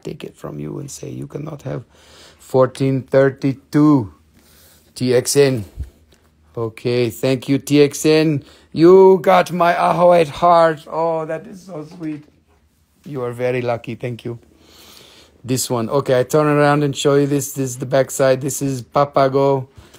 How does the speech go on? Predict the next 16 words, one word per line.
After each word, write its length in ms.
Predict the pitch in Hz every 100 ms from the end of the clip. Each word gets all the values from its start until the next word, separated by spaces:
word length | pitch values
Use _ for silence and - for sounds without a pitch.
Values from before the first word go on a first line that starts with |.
| - _
This 400 | - 143 - - - _ _ _
two 280 | - 147 147
fifty. 680 | 143 147 139 - 127 113 104 - _ _ _ _ _ _ _ _ _ _ _ _ _ _ _ _ -
Amazing 500 | 127 127 127 127 120
piece. 500 | 127 123 110 - - _ _ _
Very 260 | 135 117 113
nice. 460 | 110 113 113 - 123
Look, 240 | 120 117 _ _ -
look 220 | 123 117
the 100 | -
size. 360 | - - 139 - _ _ _ _ _ _ _ _ _ - - - _ - - _ - 143 -
This 220 | 120 -
one, 240 | 117 113 107
natural 500 | - 113 117 - 120
heart 380 | 107 - 117 110
shape. 420 | - 117 113 -